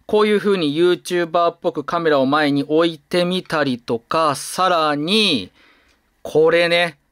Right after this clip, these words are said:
今度は丸ジョイントを使うことで、はい、カメラグリップがカメラと合体と。また別の今度は手持ちのカメラ状態になりますから、最近外ロケの多い、あ、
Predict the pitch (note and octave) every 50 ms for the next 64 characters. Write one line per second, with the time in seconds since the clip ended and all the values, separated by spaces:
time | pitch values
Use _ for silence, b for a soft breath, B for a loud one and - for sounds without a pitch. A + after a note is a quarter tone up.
0 | _ _ - F#3+ F#3 F3 E3+ D#3 D3 C3 B2+ C3+ C3+ C#3+ D#3 E3+ E3+ D#3 F3 F3+
1 | F3 E3+ D#3 C#3+ C3 - D#3 D#3 E3 D#3+ D#3+ - - - - D3 C#3+ D3 D3+ C#3+
2 | C#3+ - D#3+ D3+ D3 - D#3 C#3 C3 B2+ B2 B2 A2 C3+ E3+ F3+ F#3 E3 C3 -
3 | C#3+ E3+ F#3+ F#3 - - - E3 E3 E3+ F#3 F#3+ G3 G3+ G3+ F#3+ E3+ G3+ G3 G3
4 | F3+ C#3+ _ - E3+ E3 G#3 G#3+ G3+ F3 B2+ G2 b b b b b b b -
5 | - G3 G3 G3 G3 F#3 F3+ F3 - - A#3 A#3 - C#3+ - - F#3 - - _
6 | _ _ - G3+ G3+ F#3 - D#3 A#2 - _ _ _ D3 F3 G3 F#3+ - G#3+ F#3+
7 | D#3 F#3+ F#3 - F#3 G3+ F#3+ - A3+ G#3+ F3+ D#3 C#3 - - F#3 F#3+ G3+ A3+ B3
8 | B3+ B3 A#3+ A#3+ B3 A#3+ A3 - - - G3 F#3+ G3+ G3+ G3+ G3 F3+ D#3 F#3 G3+
9 | G3 F#3 F3 F3+ - D3 C3 B2+ B2+ A#2+ A#2+ A#2+ A#2+ B2+ B2 C3 B2+ - - A2+
10 | B2+ B2+ G#2 F2 - _ - - A3+ A3 A3+ G#3+ - A3+ A3+ G3+ - - F#3+ F#3
11 | - F#3+ G3+ G#3 - G#3+ G#3 G3+ G3+ - - G#3 G3 F3 D3 C3+ D#3 D3+ - -
12 | -